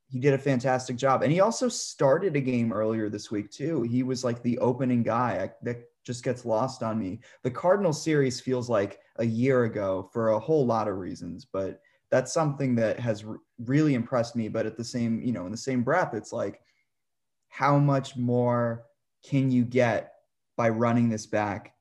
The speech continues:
day after day? I mean, it's, and it's, you know, you mentioned Joey Lucchesi, but I'd, you know, I'd sort of argue even with pitchers who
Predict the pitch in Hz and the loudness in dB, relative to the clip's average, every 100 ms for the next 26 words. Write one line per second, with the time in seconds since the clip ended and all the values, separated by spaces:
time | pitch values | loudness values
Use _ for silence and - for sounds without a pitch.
0 | _ 113 110 87 - 110 107 117 85 76 | _ -2 0 -2 -6 -8 -2 0 -2 -4
1 | - 120 113 123 120 117 120 131 127 123 | -4 0 2 4 4 2 0 0 0 0
2 | - - _ _ - 127 117 117 131 135 | -6 -16 _ _ -2 0 2 2 2 0
3 | 127 120 123 123 120 104 123 135 139 107 | -2 0 2 2 0 -2 -2 -2 -4 -6
4 | 104 113 113 113 - 120 101 90 - 113 | -2 0 2 0 -2 -4 -4 -6 -4 -2
5 | 110 113 131 120 107 110 110 113 95 120 | -2 -4 -2 0 2 0 -2 -4 -2 -2
6 | 120 120 113 104 - 123 120 117 113 - | 0 -2 -2 -4 -6 -8 -6 -6 -6 -6
7 | 113 110 107 107 | -4 -4 -8 -12